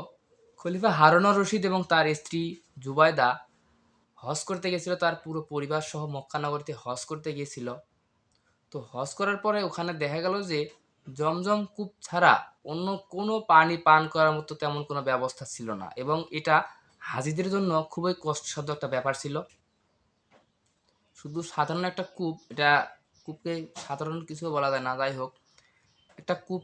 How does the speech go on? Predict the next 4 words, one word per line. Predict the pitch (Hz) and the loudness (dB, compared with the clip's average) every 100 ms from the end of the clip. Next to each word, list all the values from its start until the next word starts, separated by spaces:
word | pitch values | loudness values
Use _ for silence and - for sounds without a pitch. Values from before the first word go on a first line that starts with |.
| 202 | 0
দ্বারা | 175 170 139 139 - _ _ _ _ _ _ _ _ | 6 10 10 8 0 _ _ _ _ _ _ _ _
সকল | - 170 202 202 | -10 -6 -2 -2
হাজিদের | 147 135 151 170 175 143 - - _ | 0 2 2 2 2 2 0 -14 _
তৃষ্ণা | 156 156 160 | -8 -6 -2